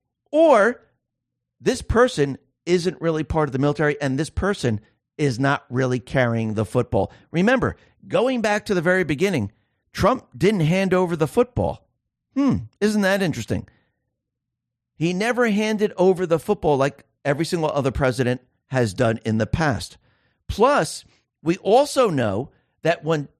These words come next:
res-, when the Biden, the resident, was being inaugurated, he didn't have a gun salute that signifies a president is coming into position. He actually had a gun salute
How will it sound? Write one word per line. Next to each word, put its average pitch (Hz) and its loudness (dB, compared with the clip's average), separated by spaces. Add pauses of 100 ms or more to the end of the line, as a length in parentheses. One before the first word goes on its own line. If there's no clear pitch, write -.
res-, 170 0
when 127 0
the 123 -6 (100)
Biden, 147 0
the 107 -2
resident, 151 0
was 120 -4
being 143 -2
inaugurated, 143 0 (520)
he 240 -2
didn't 226 -4
have 190 0 (360)
a 151 -2 (760)
gun 214 0
salute 123 -4 (300)
that - -4
signifies 165 -2
a 151 -4
president 151 -2
is 139 -8
coming 139 -2
into 131 -6
position. 151 -4
He 139 -4
actually 156 -4
had 139 -2
a 135 -8
gun 233 -2
salute 156 0